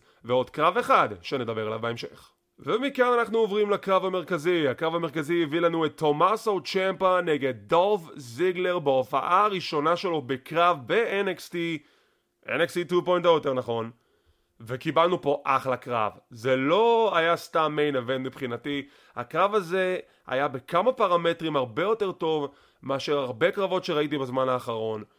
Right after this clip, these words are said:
לא שאני בא להעפיל על היכולות של המתאבקים ב-N X T two point oh, אבל עדיין, לראות את זיגלר ואת צ'מפה בקרב, וכן,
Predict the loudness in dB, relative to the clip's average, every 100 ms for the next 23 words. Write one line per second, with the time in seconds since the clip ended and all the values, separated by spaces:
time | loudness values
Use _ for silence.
0 | _ _ _ 0 4 4 2 0 4 6
1 | 6 4 0 -2 -4 -2 -2 0 0 0
2 | 0 0 0 0 -2 -2 -2 -4 2 2
3 | 0 -2 -4 -2 -2 0 -2 0 2 2
4 | 0 _ _ _ -10 -4 0 2 4 4
5 | 2 0 2 2 0 -6 -6 -4 -2 0
6 | -2 2 -2 -2 -4 -2 -2 -4 -6 -2
7 | -2 -2 -8 _ 0 0 2 4